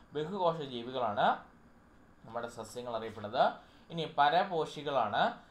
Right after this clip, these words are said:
സഞ്ചാരശേഷിയുള്ള ബഹുകോശ ജീവികളാണ് ജന്തുക്കൾ. നമ്മളൊക്കെ അതിനകത്ത് അല്ലേ, ആ, വലിയൊരു ആശ്രയം ജീവിക്കുന്ന പോലെ തന്നെ നമുക്ക് സഞ്ചാര സ്വാതന്ത്ര്യമുണ്ട്, അല്ലെങ്കിൽ നമുക്ക് ഒരു സ്ഥലത്ത് നിന്നും മറ്റൊരിടത്തേക്ക് പോകുവാനായിട്ട് സാധിക്കും. അതുകൊണ്ട് തന്നെ പരപോഷികളാണ്, സഞ്ചാരശേഷിയുള്ള ബഹുകോശ ജീവികളാണ്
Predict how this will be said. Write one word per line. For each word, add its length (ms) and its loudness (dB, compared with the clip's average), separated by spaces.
സഞ്ചാരശേഷിയുള്ള 880 2
ബഹുകോശ 360 -6
ജീവികളാണ് 800 -4
ജന്തുക്കൾ. 560 -8
നമ്മളൊക്കെ 380 -6
അതിനകത്ത് 300 -6
അല്ലേ, 300 -4
ആ, 120 0
വലിയൊരു 340 -2
ആശ്രയം 440 -4
ജീവിക്കുന്ന 380 -10
പോലെ 200 -4
തന്നെ 300 -8
നമുക്ക് 240 -14
സഞ്ചാര 480 -6
സ്വാതന്ത്ര്യമുണ്ട്, 640 -8
അല്ലെങ്കിൽ 300 -10
നമുക്ക് 220 -12
ഒരു 120 -8
സ്ഥലത്ത് 320 -10
നിന്നും 280 -4
മറ്റൊരിടത്തേക്ക് 760 -6
പോകുവാനായിട്ട് 520 -6
സാധിക്കും. 360 -6
അതുകൊണ്ട് 260 -10
തന്നെ 340 -6
പരപോഷികളാണ്, 1040 -4
സഞ്ചാരശേഷിയുള്ള 1040 -6
ബഹുകോശ 400 -12
ജീവികളാണ് 540 -6